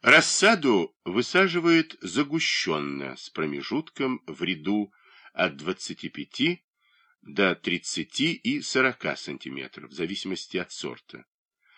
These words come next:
Расстояние между рядами сорок-пятьдесят сантиметров. Вытянувшуюся рассаду лучше посадить наклонно.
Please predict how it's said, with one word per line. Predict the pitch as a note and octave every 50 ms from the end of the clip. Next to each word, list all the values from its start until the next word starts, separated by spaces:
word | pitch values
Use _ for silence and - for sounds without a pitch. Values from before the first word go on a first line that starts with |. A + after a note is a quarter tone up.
| _ - _
Расстояние | - G2 A2 - - - G#2+ G#2 A2 A2+ A2 A2 G#2+ G2+
между | G2+ G#2 G#2 G2 F2+ - F#2+
рядами | F2 F2 D#2 C#2 G#2+ C3 D#3+ E3+ F3 F3 E3
сорок-пятьдесят | E3 - - - - F#2+ G2 A#2 C3+ C#3+ - _ _ _ _ - A2+ A#2 A#2 G#2 - - - B1 - -
сантиметров. | - - A#1+ - - B1+ B1+ B1 A#1 - - - - _ _ _ _ _ _ _ _ _ _ _ _ _ _ _ _ _ _ _ _ _ _ _ _ _ _ _ _ _ _ _ _
Вытянувшуюся | - F2+ G2+ D#3+ A3 G#3 - F3+ D#3+ C#3+ B2 - - A#2 G#2 F#2 - - - F2+
рассаду | E2 D#2 C#2+ - - - - F2+ F2+ F2 F2+ C#3 E3+ G3 - -
лучше | - E2 - D3+ F#3 - - -
посадить | - - A#2+ - - E2 F#2+ - G#2 C3 - -
наклонно. | F2+ A2+ C#3 - - - D#2 D#2 D2 C#2 C2+ C2 C2 B1+ B1+ C2+